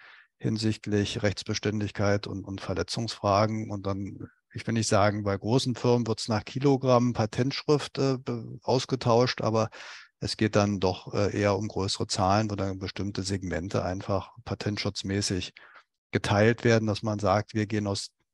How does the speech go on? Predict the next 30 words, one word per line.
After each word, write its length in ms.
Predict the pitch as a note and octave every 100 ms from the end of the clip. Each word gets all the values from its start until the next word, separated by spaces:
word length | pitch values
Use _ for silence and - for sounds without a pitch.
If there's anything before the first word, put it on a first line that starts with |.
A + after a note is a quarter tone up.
| -
folgendem 360 | A#2 A2+ A#2+
Paket 460 | A2+ A2+ - A2+ -
Patenten 580 | A2 - A2 G#2 G#2+ G#2+
nicht 200 | A2+ -
gegen 220 | A2 A2
euch 240 | F#2+ F#2+
vor 300 | - A2 A2+
und 160 | G#2 G#2+
umgekehrt, 520 | G#2+ G#2 - G#2+ G2+
dafür 240 | G2+ - G2
lasst 220 | F#2 -
ihr 60 | G2
uns 160 | G2
mit 160 | G2 F2+
eurem 260 | A2+ C3+
Paket 380 | B2 A#2+ B2 A2+
in 80 | A2
Ruhe. 320 | G#2 G#2 G#2 - - - - - -
Das 140 | G#2
ist 140 | A#2
dann 140 | A#2+ A2+
sozusagen, 840 | A2 - G#2+ G#2 F#2+ G2+ G#2+ G#2 A2+
ähm, 360 | G2 G2 G#2
das 240 | A2 F#2 -
Gegenstück 540 | G2 A2+ - G#2+ G#2+
zu, 280 | - A2+ A2
ich 160 | G2+ A#2
muss 200 | G#2+ -
Lizenzen 460 | G#2+ F#2+ F#2+ G2+
einkaufen. 540 | F2 G#2+ G#2+ G2 -